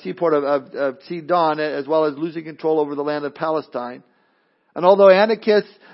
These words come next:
uh, the third was victorious, the southern kingdom killed many of the Jews that had partnered together with the north. So it's ju-, just a mess here. Verse sixteen says, "But he who comes against him shall do according to his own will,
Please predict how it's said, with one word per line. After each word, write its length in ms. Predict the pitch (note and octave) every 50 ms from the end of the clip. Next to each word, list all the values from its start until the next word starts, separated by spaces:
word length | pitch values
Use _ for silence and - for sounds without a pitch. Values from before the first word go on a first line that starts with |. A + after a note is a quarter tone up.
| - -
uh, 160 | - D#3 D#3+
the 140 | D#3 E3 D#3+
third 260 | - - G#3+ A3 G3
was 140 | F3+ F3 C#3+
victorious, 580 | D#3 E3 - - - B3 C#4 B3 G#3 F#3+ F3 -
the 80 | F3+ D#3
southern 360 | - - F#3+ G3 G3 G3+ F#3+
kingdom 340 | - - F#3+ F#3 F3+ E3+ D#3
killed 260 | _ - F#3 F3 E3
many 280 | D#3+ E3 F3 F#3 F#3 F3+
of 60 | D#3+
the 80 | D#3 D3+
Jews 360 | C3+ C#3+ E3 E3 E3+ D#3+ -
that 120 | D#3 C#3+
had 360 | C#3+ C#3+ C#3 C3+ _ _ _
partnered 400 | - D3 D3+ D3 C#3 D3+ C#3+ C3
together 500 | - C#3 C3 B2+ C#3 C3+ C3+ C3 C3+ C3
with 300 | B2 B2 C3+ C3 B2 -
the 80 | - C3
north. 320 | B2+ C3 A#2 A#2 B2 A#2 _ _ -
So 260 | C#3+ C#3+ C#3 C#3 C3 - - - - - -
it's 160 | - G#3 F#3
ju-, 100 | A3+ F#3+
just 320 | F3+ - C#4 B3+ - -
a 60 | G#3+
mess 300 | F#3 F3+ F#3 F#3 F3 - -
here. 200 | - A#2 - - _ _ _ _ _ _ _ _ _ _ _ _ _ _ _ -
Verse 200 | F#3+ G#3 G3 G3+ -
sixteen 400 | G#3+ F#3 C#3+ - G3+ G3+ F#3+ F3+
says, 280 | - - E3+ D3+ C#3+ C3+ - - _ _ _ _ _ _ _ _
"But 100 | - E3
he 100 | F3 G#3 A#3
who 100 | A#3 G#3+
comes 260 | - A#3 A3+ A3 A3
against 400 | G3+ F3+ D#3 G3 A3 A3+ - -
him 80 | F#3+ E3+
shall 160 | - F#3 F3
do 160 | E3 F#3 F3+
according 440 | F3 F3+ - - G#3 A3 A3 G#3+ F3+
to 100 | G3 F#3+
his 120 | F3 D#3
own 280 | E3 E3+ F#3+ A3 A3 G3
will, 440 | E3 D#3 D3 D3 D3 C#3+ C#3+ C#3+